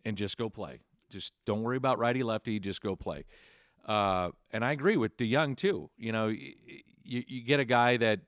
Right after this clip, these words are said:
you know, you don't wanna see him hit two ten and hit twenty home runs. He's gotta hit the two sixty to two seventy. That would be advantageous, obviously. Um, I, I think it's a legitimate point. You know, we, we focus so much on the big names that those guys,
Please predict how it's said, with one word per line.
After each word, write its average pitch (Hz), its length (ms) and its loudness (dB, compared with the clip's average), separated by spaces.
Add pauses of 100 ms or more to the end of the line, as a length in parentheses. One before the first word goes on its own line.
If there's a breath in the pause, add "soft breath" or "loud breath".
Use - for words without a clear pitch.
(120)
you 113 160 -6
know, 110 80 0
you 110 140 2
don't 120 120 2
wanna 135 140 -2
see 131 160 -2
him 117 120 0
hit 104 120 -4
two 104 140 -6
ten 127 340 -2
and 107 120 -2
hit 110 140 -4
twenty 104 240 -4
home 98 220 -4
runs. 120 300 0
He's 104 120 -10
gotta 127 220 -2
hit 117 220 0 (460 soft breath)
the - 80 -10
two 123 160 -4
sixty 113 400 -4
to 98 100 -6
two 98 160 -8
seventy. 104 460 -2
That 98 160 -2
would 98 100 -8
be 98 140 -2
advantageous, 95 720 -6 (100)
obviously. 82 520 -6 (600 loud breath)
Um, 101 540 2 (440)
I, 135 160 -2
I 139 80 -2
think 180 160 -2
it's 127 120 -4
a 120 60 -4
legitimate 120 420 0
point. 127 400 -4
You 113 120 -6
know, 110 120 -2
we, 120 180 -2
we 127 220 -2
focus 139 460 0
so 127 180 0
much 123 240 0
on 117 100 0
the 101 60 -2
big 107 220 0
names 104 560 -2 (580 soft breath)
that 107 160 -2
those 143 180 2
guys, 123 480 0